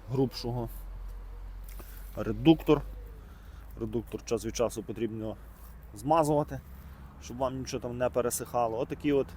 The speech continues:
трімер. Ну і вся комплектація тут, відповідно, до нього йде. Ключі, щітки, дві штуки, катушка для косіння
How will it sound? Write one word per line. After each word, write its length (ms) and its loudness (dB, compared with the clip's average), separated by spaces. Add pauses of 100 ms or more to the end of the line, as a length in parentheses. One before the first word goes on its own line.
(160)
трімер. 320 0 (1500)
Ну 80 -2
і 40 4
вся 180 4
комплектація 640 6
тут, 160 2 (200)
відповідно, 440 4
до 100 2
нього 260 2
йде. 240 4 (1160)
Ключі, 560 6 (420)
щітки, 640 4 (840)
дві 100 2
штуки, 460 4 (1080)
катушка 640 8 (760)
для 80 -2
косіння 540 0